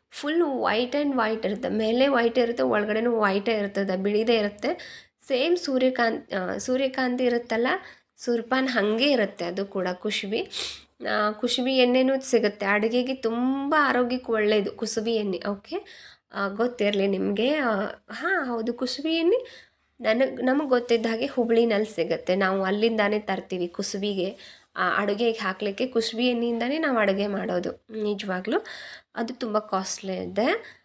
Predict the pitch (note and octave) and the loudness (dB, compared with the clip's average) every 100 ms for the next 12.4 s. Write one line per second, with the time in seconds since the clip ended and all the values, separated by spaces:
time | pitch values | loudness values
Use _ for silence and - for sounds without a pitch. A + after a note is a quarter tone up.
0 | _ _ - F#3+ F3+ E3+ E3+ - G#3 G3+ | _ _ -8 -6 -6 -6 -8 -4 0 0
1 | - - A#3 C#4+ E4 - A3 - - G3 | -4 -10 -10 -8 -6 -6 -4 -2 -2 -2
2 | F#3+ F#3+ G3+ - _ A3 A#3 A#3 - C#4+ | -4 -6 -10 -14 _ -4 -2 -2 0 0
3 | E4 B3+ A3 G#3+ A3+ C4+ C4 D4 A3 A3 | 0 -2 0 2 2 2 2 0 -2 -2
4 | G3+ G3 F#3 F#3 F#3+ G#3+ G#3+ G#3 A3 G#3 | -4 -4 -4 -2 0 0 0 0 -2 0
5 | G#3 A3 G3 G3 G3+ G3 G#3+ E4 - _ | -4 -2 -2 -2 -2 -4 -4 -8 -10 _
6 | _ _ - G3+ - F#4+ - - _ _ | _ _ -12 -6 -6 -6 -10 -20 _ _
7 | B3 B3 - A3+ A#3 D4+ C#4+ G3+ F#3+ G3 | -8 -6 -4 -2 -2 0 -2 -2 -2 -4
8 | G#3+ G3 _ _ _ _ _ _ _ _ | -8 -16 _ _ _ _ _ _ _ _
9 | _ _ _ A3+ F#3+ F#3+ F#3+ F#3+ F#3+ G#3+ | _ _ _ -6 -6 -4 -6 -6 -6 -4
10 | A3+ B3+ D#4 D4 C4+ B3+ B3 B3+ C4 D4 | -2 0 -2 -2 -2 -2 0 -2 -4 -4
11 | C#4+ B3 A#3 A#3 A3+ A3+ G#3+ A3 A#3+ - | -2 -2 -4 -2 -2 -2 0 -2 -4 -6
12 | G3 F#3+ G3 - | 0 0 -2 -12